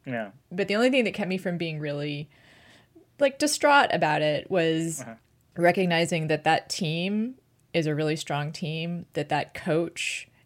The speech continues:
Speaker 2: is a very positive community building coach.
Speaker 1: Mm-hmm.
Speaker 2: And I liked thinking about the idea that they're gonna,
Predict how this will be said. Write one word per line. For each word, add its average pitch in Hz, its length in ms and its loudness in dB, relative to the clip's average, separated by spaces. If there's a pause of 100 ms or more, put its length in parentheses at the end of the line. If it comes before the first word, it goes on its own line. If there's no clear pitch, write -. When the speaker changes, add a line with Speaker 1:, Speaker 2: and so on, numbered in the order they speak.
(120)
Speaker 2:
is 160 180 -2
a 160 80 0
very 143 240 0
positive 151 1120 -2 (640)
community 170 400 2
building 151 300 0
coach. - 600 -4 (400)
Speaker 1:
Mm-hmm. 117 220 -10 (140)
Speaker 2:
And 165 580 0 (500)
I 170 180 6
liked 170 360 4
thinking 170 380 -4
about 156 340 0
the 151 140 0
idea 151 580 0
that 143 160 -6
they're 147 140 -2
gonna, 143 460 -6